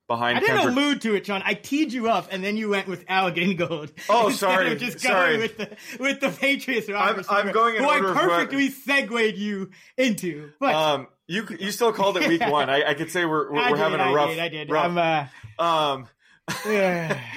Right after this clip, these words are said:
Speaker 1: um, so, yeah,
Speaker 2: <laughs>
Speaker 1: Demario Douglas is a guy that,
Speaker 2: <laughs>
Speaker 1: like, if you're making preseason player projections, he was always, like, the guy popping off in my model.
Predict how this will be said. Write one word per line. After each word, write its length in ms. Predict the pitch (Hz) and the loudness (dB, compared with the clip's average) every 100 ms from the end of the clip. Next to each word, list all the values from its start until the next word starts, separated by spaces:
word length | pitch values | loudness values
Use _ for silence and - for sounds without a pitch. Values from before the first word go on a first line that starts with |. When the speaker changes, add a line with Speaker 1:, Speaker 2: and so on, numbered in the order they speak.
| - - - | -14 -10 -2
Speaker 1:
um, 320 | 190 185 160 | 0 0 -2
so, 260 | 147 208 190 | 0 2 4
yeah, 300 | 190 170 151 | 4 2 2
Speaker 2:
<laughs> 120 | 247 - - 160 - | 2 0 -6 -10 -4
Speaker 1:
Demario 440 | 180 190 233 220 | 0 2 4 2
Douglas 460 | 175 185 185 185 185 | 2 0 0 -4 -4
is 160 | 180 156 | -4 -2
a 60 | 156 | 0
guy 360 | 147 151 160 | 2 2 2
that, 260 | 151 143 170 | 2 0 2
Speaker 2:
<laughs> 0 | |
Speaker 1:
like, 280 | 160 131 - - _ _ _ - | 0 0 -4 -18 _ _ _ 0
if 160 | 165 | 0
you're 120 | 165 170 | 2 2
making 340 | 170 160 139 | 0 -2 -6
preseason 580 | - 160 156 160 147 139 | -2 -2 -2 -4 -4 -2
player 240 | 131 135 | 0 0
projections, 640 | 135 131 135 131 139 131 123 | 0 0 0 0 -4 -8 -4
he 140 | 139 | -2
was 180 | 135 127 | 0 0
always, 320 | 123 131 120 | 0 0 0
like, 340 | 120 113 110 - | 0 -2 -2 -8
the 60 | 123 | -4
guy 200 | 127 127 | -2 -2
popping 400 | - 120 120 110 | -2 -2 -2 -2
off 300 | 113 123 - - _ _ | -2 -4 -10 -20 _ _
in 100 | 131 | -4
my 120 | 139 120 | -2 0
model. 520 | 120 131 143 151 | 0 2 0 -2